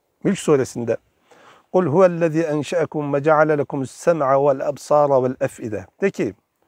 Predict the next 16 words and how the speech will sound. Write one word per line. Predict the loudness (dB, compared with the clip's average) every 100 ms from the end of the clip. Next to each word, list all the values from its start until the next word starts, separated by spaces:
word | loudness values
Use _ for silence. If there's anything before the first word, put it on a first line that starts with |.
| _ _ 0
o | 0
sizi | 2 -2 0
yarattı. | 4 4 4 0 -10 _ _ _ _ _ _ _ -4
"Ve | 4
ceale | 6 6 4
lekumus | 0 -4 -6
sem'a", | -2 2 2 2
sizin | -2 -4 -4
için | -4 -6
kulak | -2 2 2
verdi. | 0 -2 -4 -18 _ _ _ _ -2
"Vel | 0 2
absara", | 0 6 6 6 4 -2
gözler | -2 0 4 4 4
verdi. | 0 0 -6 -6 _ _
"Vel | 4 4